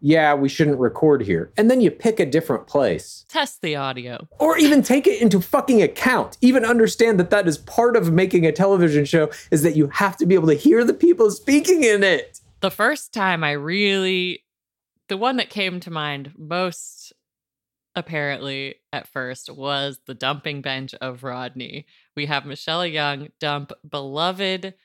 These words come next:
Speaker 2: finalist, Rodney, and take him outside, and they're on the dumping bench, and you can't hear anything. They're on a very busy street. You could have put the bench anywhere.
Speaker 1: You could have put the bench literally ten feet the other fucking direction in the lobby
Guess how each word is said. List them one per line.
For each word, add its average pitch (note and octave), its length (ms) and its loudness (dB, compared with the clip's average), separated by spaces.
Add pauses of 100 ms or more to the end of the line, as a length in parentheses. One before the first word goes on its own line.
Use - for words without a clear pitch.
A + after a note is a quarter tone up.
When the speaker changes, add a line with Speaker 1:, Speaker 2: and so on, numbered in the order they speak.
(300)
Speaker 2:
finalist, D3 800 -4 (240)
Rodney, C#3+ 760 -8
and C3 500 -14 (380)
take D3+ 240 -10
him G#3 100 -6
outside, C#3 760 -8
and C#3 120 -16
they're C3 100 -10
on D3+ 120 -10
the F#3 60 -10
dumping C3+ 420 -10
bench, C3+ 360 -12 (100)
and D3 400 -8
you E3 120 -16
can't G#3 240 -6
hear A3+ 160 -4
anything. B3 500 -6
They're D3+ 180 -6
on F3+ 260 -8
a F3 60 -10
very F#3 400 -6
busy F#3+ 380 -6
street. A#2 520 -14 (120)
You A#2+ 180 -18
could G3+ 140 -4
have G3 120 -8
put G#3 180 -8
the - 80 -6
bench D#3+ 320 -6
anywhere. A#2 520 -12 (140)
Speaker 1:
You C3 100 0
could F#3+ 160 2
have F#3+ 120 0
put G#3 140 0
the F3+ 60 -2
bench F3+ 340 2 (200)
literally C3 680 4 (300)
ten E4 340 4
feet G3 460 2
the F3+ 100 6
other G#3 180 4
fucking A3 500 0
direction F#3 360 2
in E3+ 80 6
the E3 100 4
lobby F#3 880 2